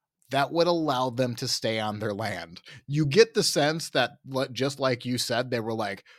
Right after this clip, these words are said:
"Boy, that does make a lot of sense. I don't know if we can really beat that argument. We need to regroup." However, we're forgetting the other portion of this tragedy, and I say tragedy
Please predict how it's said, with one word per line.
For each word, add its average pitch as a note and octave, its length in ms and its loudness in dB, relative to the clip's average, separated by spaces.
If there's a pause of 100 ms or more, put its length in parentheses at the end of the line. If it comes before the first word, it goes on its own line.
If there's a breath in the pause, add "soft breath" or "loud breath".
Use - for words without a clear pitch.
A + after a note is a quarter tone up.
(200 soft breath)
"Boy, A#2+ 300 -8
that A#2 200 -8
does F#2+ 240 -10
make F#2 220 -12
a F#2 60 -10
lot F#2 220 -10
of F2+ 80 -12
sense. F#2+ 460 -8
I G#2 140 -6
don't B2 180 -4
know B2 220 4
if - 120 -4
we B2 120 -2
can G#2 180 -8
really G2+ 520 -10 (840)
beat A#2 300 -6
that A2 180 0
argument. F#2+ 600 -4 (580)
We B2 120 2
need C#3 220 6
to C#3+ 80 6
regroup." A#2 640 0 (1500 soft breath)
However, C#3 640 2 (120)
we're C#3 280 -2
forgetting D3+ 400 0
the D3+ 120 0
other C#3 280 2
portion F#2 580 -4
of F2+ 220 -6
this F2+ 420 -6 (220)
tragedy, F#2+ 600 -6
and - 120 -10
I F2 80 -8
say G#2 220 -4
tragedy G#2+ 680 0